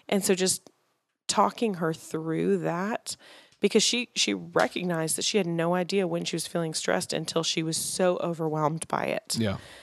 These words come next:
Speaker 1: Um, it's kinda like, I, I think of, like, that toddler who doesn't know they need to go to the bathroom until, like, they're gonna pee in their pants.
Speaker 2: Right.
Speaker 1: You're like, "How did you not re-, recognize this?" But it's the same thing. They're not yet aware of the symptoms
Speaker 2: Mm-hmm.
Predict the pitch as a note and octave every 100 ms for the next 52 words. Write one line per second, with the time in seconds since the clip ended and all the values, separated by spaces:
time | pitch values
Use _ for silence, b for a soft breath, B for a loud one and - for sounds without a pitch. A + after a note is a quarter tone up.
0 | B B B F3+ E3+ D#3 G3+ - G3+ F3+
1 | - - - - - E3+ - F3 E3 D#3
2 | D#3+ - - - D#3 D#3+ F3 E3 E3 D#3
3 | D#3 D#3 D#3 D#3+ D#3 D#3+ D#3 D3+ D#3 E3+
4 | - D#3+ - D3+ D#3 D#3 - _ F3 E3
5 | D#3 C#3+ C#3+ C3+ - - G2+ F2+ - G2+
6 | F2+ B B - B3+ - _ - C#4+ D#4
7 | D4 - D4+ C#4+ - A#3 C4 - A#3+ A#3+
8 | A#3+ A3+ G#3 G#3+ - - A#3 B3 A3+ -
9 | G#3 G3 B3+ G3+ B B B B F3 G#3
10 | G3+ G3 G3+ - G3+ G3 F3 D#3 D#3+ E3+
11 | F#3 G3+ - D#3 E3 - D#3+ F3+ G3 G#3+
12 | B3 C#4 - A2+ G#2 -